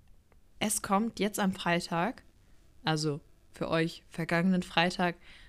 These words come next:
ein Film auf Prime auch, ähm, auf den ich sehr gespannt bin, auch wenn ich weiß, er wird ganz anders als das Original, also das Buch.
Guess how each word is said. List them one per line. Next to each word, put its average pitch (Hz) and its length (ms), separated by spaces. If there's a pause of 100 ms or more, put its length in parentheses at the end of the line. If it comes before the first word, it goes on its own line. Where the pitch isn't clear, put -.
(220)
ein 160 320
Film 208 600 (220)
auf 175 260
Prime 185 480
auch, 240 340 (680)
ähm, 170 480 (2000)
auf - 160
den 180 160
ich 180 160
sehr 165 240
gespannt 180 720
bin, 277 300 (200)
auch 175 180
wenn 180 120
ich 180 160
weiß, 175 220
er 165 100
wird 170 160
ganz 170 220
anders 170 280
als - 240 (640)
das - 260
Original, 160 500
also 165 180
das 160 240
Buch. 202 600